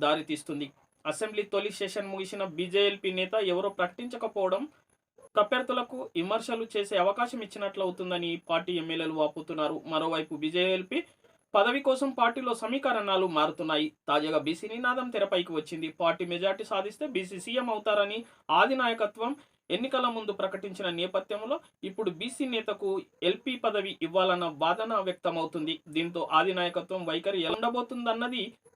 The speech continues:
ఆసక్తికరంగా మారింది. బీజేపీ, బీజేపీ నుంచి గెలిచిన ఎనిమిది మంది ఎమ్మెల్యేల్లో ముగ్గురు నేతలు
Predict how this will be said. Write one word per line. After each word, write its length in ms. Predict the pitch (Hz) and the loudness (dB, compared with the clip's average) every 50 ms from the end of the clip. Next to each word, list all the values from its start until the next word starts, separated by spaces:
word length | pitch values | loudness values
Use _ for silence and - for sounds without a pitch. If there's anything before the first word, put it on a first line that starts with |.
| _ _ - 147 156 | _ _ 0 2 2
ఆసక్తికరంగా 600 | 165 - 214 - - 208 214 185 185 185 185 180 170 | 2 2 -2 -4 -2 0 2 2 4 4 2 2 4
మారింది. 300 | 165 165 165 165 165 165 160 165 160 | 4 2 2 2 -2 -4 -4 -4 -6
బీజేపీ, 460 | 214 220 262 269 269 - 302 311 339 - - _ _ _ _ _ _ _ _ _ _ _ _ _ _ 160 | -4 0 0 0 2 2 2 0 0 -4 -12 _ _ _ _ _ _ _ _ _ _ _ _ _ _ -6
బీజేపీ 300 | 190 233 254 285 285 294 277 269 | -2 2 4 4 4 4 4 4
నుంచి 220 | 269 262 247 294 269 214 | 2 2 0 -4 0 2
గెలిచిన 300 | 220 220 226 226 240 233 226 208 | 2 2 2 -2 -2 -2 0 0
ఎనిమిది 240 | 196 202 220 233 233 233 | 0 0 -2 -2 -2 -2
మంది 200 | 226 226 226 233 226 - - 185 | -2 -2 -2 -4 -4 -2 -2 -2
ఎమ్మెల్యేల్లో 440 | 185 214 214 220 214 214 214 220 208 196 | 0 0 0 2 0 2 2 0 0 -2
ముగ్గురు 260 | 185 185 185 185 185 180 180 | -2 -2 0 0 0 0 -2
నేతలు 360 | 190 196 - 208 202 202 | -2 -2 -2 -2 0 0